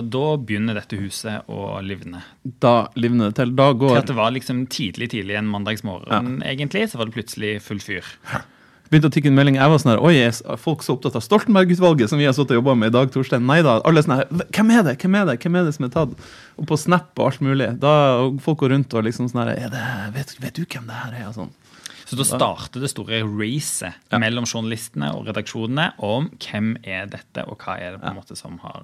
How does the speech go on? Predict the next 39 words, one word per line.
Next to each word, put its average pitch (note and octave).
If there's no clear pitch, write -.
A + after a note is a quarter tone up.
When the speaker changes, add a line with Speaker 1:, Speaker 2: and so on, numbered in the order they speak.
Speaker 1:
eh, -
som -
har F#2+
skjedd. -
Speaker 2:
Ja. -
Og D3
så D3+
fikk E3
vi C3
vite C#3+
det G#2+
da, G#2+
men A#2+
her C#3+
er B2+
det A2+
åpenbart A2+
mye A#2+
personlige C#3+
problemer C3
bak, A2
så B2
jeg A#2
trenger C#3
kanskje B2
ikke A#2+
å A#2
rippe B2+
for C3+
mye A#2+
opp B2+
i B2
det. A2
Det A#2+
er A#2+
jo A2
en -
sinnssyk -
sak. -